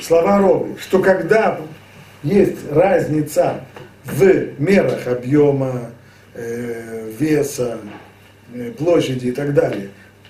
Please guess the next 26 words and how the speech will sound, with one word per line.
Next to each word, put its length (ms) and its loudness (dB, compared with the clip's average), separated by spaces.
хоть 320 2
небольшая 640 4
разница, 480 0
даже 360 0
меньше, 520 -2
чем 180 -2
одна 260 -2
шестая, 480 -6
то 280 4
сделка 640 2
может 320 2
быть 160 -4
аннулирована. 640 0
У 120 4
муха 420 6
хатам, 480 0
де 140 2
меках 380 0
таута. 540 2
И 80 -6
почему 420 0
это? 180 -4
Ибо 180 -4
это 180 2
меках 340 -6
таут. 240 -10